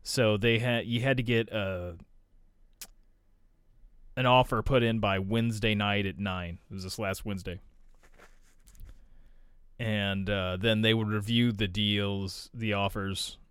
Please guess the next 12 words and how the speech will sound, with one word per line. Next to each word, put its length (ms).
that 240
Thursday 800
and 120
let 240
you 80
know 200
by 160
Friday 1040
at 100
ten 220
A 160
M. 160